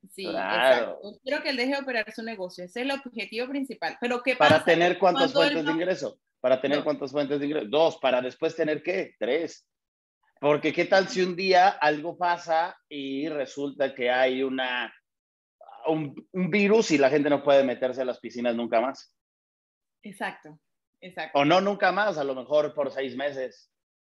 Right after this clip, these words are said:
Speaker 2: Entonces no pasa nada, tranquilo, tenemos los churros. Pero ¿qué tal si pasa algo y ponen una ley en donde ahorita no se puede vender azúcar porque no hay azúcar, porque no ha llegado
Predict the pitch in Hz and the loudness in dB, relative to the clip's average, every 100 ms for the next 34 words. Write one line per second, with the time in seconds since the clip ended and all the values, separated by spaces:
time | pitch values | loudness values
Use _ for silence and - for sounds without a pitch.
0 | _ _ - 147 143 165 165 156 151 135 | _ _ 0 2 2 2 4 2 2 2
1 | 131 131 135 131 135 131 123 110 123 123 | 2 0 0 0 2 0 -4 -10 -6 -4
2 | 113 113 120 113 107 123 113 107 139 135 | -2 -2 0 -2 -2 -4 -6 -2 2 2
3 | 135 196 202 202 202 170 - - - 156 | 4 4 4 4 2 -4 0 0 2 2
4 | 156 170 170 196 - _ _ - 131 135 | 0 0 -2 -4 -4 _ _ -8 -4 2
5 | 156 156 151 151 147 143 151 156 139 123 | 2 4 2 4 4 4 4 2 0 -2
6 | 123 120 123 127 123 120 127 120 117 120 | -4 -4 -2 -4 -4 -4 -2 0 0 0
7 | 117 120 107 113 110 - 101 - 98 101 | -2 -2 0 -2 -2 -10 -14 -10 -8 -6
8 | 104 110 127 - 165 180 139 117 110 113 | 0 2 2 -2 0 2 2 -2 -6 -2
9 | 117 131 131 127 123 131 127 | 4 4 4 2 4 4 4